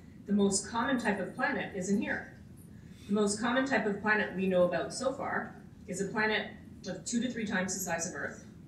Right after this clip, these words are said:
which, you know what? It has no solar system counterpart. So if there's one thing that you can take away here, that's about science,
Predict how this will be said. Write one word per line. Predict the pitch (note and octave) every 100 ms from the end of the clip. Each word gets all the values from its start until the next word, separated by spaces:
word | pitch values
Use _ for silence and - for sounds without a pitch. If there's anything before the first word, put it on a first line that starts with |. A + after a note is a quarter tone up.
| - - - - - - -
which, | F#3+ G#3+ - - -
you | G#3
know |
what? | G#3 A#3+ - - - - -
It | G3+
has | G#3 F3+
no | G3+ G#3+
solar | G#3 G3 F3+
system | E3+ - D#3+
counterpart. | D3+ - - - - - - - - - - - - - - - -
So | - G#3
if | G3+
there's | G3 F3+
one | G#3+ A#3
thing | A3
that | G3+
you | G3
can | F#3+ G3
take | F#3 -
away | F3 A#3+
here, | F3+ C3+ A#2+ -
that's | -
about | E3+ D#3+ D3+
science, | G#3 G3+ - - -